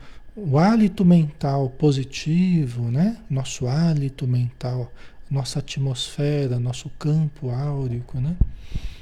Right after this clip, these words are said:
Tá? Então, nos acompanha, <clears throat> nos acompanha.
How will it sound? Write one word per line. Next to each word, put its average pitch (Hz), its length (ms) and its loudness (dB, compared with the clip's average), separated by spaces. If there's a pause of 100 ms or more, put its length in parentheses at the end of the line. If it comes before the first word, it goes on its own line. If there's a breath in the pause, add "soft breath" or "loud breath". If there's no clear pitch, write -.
(500 loud breath)
Tá? 156 280 -2 (680 soft breath)
Então, 220 260 4
nos 247 220 4
acompanha, 233 800 2 (480 loud breath)
<clears throat> 131 720 -2
nos 160 240 4
acompanha. 175 800 2